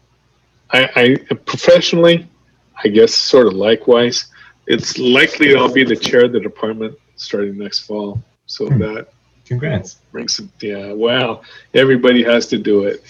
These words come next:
Speaker 1: It's, uh, you know,
Speaker 2: <laughs>
Speaker 1: and,
Speaker 2: Yeah.
Speaker 1: and it, we have a good turn-taking norm in our department.
Speaker 2: Yeah.
Speaker 1: Uh,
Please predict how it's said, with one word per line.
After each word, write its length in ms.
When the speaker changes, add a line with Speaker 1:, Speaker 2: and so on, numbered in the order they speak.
Speaker 1:
It's, 180
uh, 100
you 200
know, 280
Speaker 2:
<laughs> 40
Speaker 1:
and, 300
Speaker 2:
Yeah. 140
Speaker 1:
and 260
it, 200
we 240
have 200
a 40
good 320
turn-taking 840
norm 300
in 160
our 100
department. 400
Speaker 2:
Yeah. 320
Speaker 1:
Uh, 360